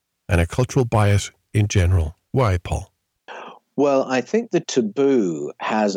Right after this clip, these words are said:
Speaker 2: a lot of momentum behind it. The idea of a populated universe and of contact in the present or in the deep past was part of the mainstream conversation of Christianity in the beginning, but it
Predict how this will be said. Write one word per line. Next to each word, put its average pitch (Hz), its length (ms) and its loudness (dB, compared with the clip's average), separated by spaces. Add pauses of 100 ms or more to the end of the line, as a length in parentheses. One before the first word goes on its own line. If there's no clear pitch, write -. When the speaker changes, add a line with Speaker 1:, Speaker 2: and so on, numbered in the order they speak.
Speaker 2:
a 104 60 -2
lot 113 320 2
of 95 200 -2
momentum 107 840 -2 (260)
behind 80 440 0
it. 65 280 -4 (1300)
The 113 280 0
idea 123 800 0
of 87 280 -2
a - 60 -2
populated 107 800 -2
universe 69 920 -2 (460)
and 87 240 2
of 82 320 0 (420)
contact 117 540 0
in 92 80 -2
the 78 80 -2
present 110 540 -2
or 104 180 0
in 127 60 0
the 107 100 2
deep 90 260 0 (100)
past 76 540 -4 (560)
was 165 540 0
part 120 500 0
of 78 140 -8
the 73 80 -8
mainstream 110 640 0
conversation 104 760 0
of 82 80 -6
Christianity 90 840 0
in 65 80 -4
the - 80 -4
beginning, 82 540 0
but 104 120 0
it 123 140 0